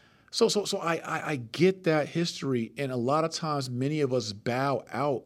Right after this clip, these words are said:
of the opportunity for leadership because of that history, because of that trauma. But it leaves us in a position where we're still politically oppressed, we're still economically exploited, and we're still so socially degraded. And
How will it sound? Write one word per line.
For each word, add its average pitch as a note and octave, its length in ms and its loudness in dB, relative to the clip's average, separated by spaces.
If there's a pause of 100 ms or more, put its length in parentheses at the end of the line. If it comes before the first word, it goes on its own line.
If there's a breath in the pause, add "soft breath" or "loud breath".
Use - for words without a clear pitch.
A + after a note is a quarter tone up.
(100)
of A2+ 160 0
the A2+ 100 -8
opportunity B2+ 640 -4
for A2 160 -6
leadership B2+ 800 -2
because - 380 -2
of E3 120 0
that B2 180 -2
history, A2+ 340 -4
because D3 260 -6
of D3+ 100 -6
that C3 120 -4
trauma. G#2 480 -6 (640 soft breath)
But C3 120 6
it G#2+ 100 2
leaves C3+ 340 2
us C3 100 -2
in B2 140 -6
a B2+ 40 -2
position B2+ 540 0
where A#2 100 -2
we're A#2 100 0
still C3+ 220 4
politically B2 440 0
oppressed, C3 520 0
we're C3 100 -6
still - 180 -6
economically A#2 520 -4
exploited, B2+ 460 4
and G#2 80 -4
we're B2 60 -6
still A#2 140 -4
so B2 160 0
socially B2 360 -2
degraded. B2 480 -2 (580 loud breath)
And C3 460 2